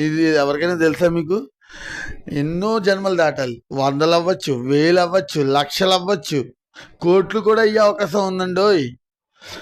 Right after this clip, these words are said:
అన్ని దాటుకుంటేనే మనిషి జన్మ వస్తది. మనిషి జన్మ అనేది చాలా వరస్ట్ అనమాట.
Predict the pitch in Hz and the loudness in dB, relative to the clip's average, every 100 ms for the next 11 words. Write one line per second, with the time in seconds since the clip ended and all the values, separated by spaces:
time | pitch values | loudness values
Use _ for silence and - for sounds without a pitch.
0 | - 131 139 156 165 151 147 151 156 180 | -10 -4 -2 -2 0 2 2 0 -4 -2
1 | 175 180 185 165 147 160 165 165 147 - | -2 -4 -4 -4 -2 0 0 -2 -6 -2
2 | 147 117 113 - - - 139 147 151 180 | -4 -4 -10 -14 -20 -8 -4 -2 -4 -4
3 | 180 190 190 185 170 147 143 147 208 _ | -2 -2 -2 -2 -2 0 2 0 -4 _
4 | _ _ _ 139 123 131 151 160 135 131 | _ _ _ -6 -2 0 0 -2 -2 -2
5 | 170 - 196 180 165 143 | -4 -2 0 0 -2 -4